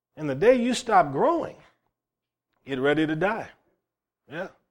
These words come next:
Yeah. You, you see these, uh,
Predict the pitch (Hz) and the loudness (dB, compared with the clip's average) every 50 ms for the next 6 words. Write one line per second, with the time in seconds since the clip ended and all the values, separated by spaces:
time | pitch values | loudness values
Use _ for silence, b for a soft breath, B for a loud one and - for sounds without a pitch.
0 | _ _ _ _ _ _ _ _ _ _ _ _ _ _ - 165 202 170 _ _ | _ _ _ _ _ _ _ _ _ _ _ _ _ _ -18 -18 -18 -18 _ _
1 | _ _ - 123 135 - - 117 139 139 - - 160 160 156 147 151 156 156 151 | _ _ -14 -14 -14 -12 -10 -10 -10 -10 -8 -2 0 0 2 4 4 4 6 4
2 | 151 143 127 120 143 143 143 135 135 135 123 113 | 4 2 -2 -2 2 2 4 6 4 4 2 0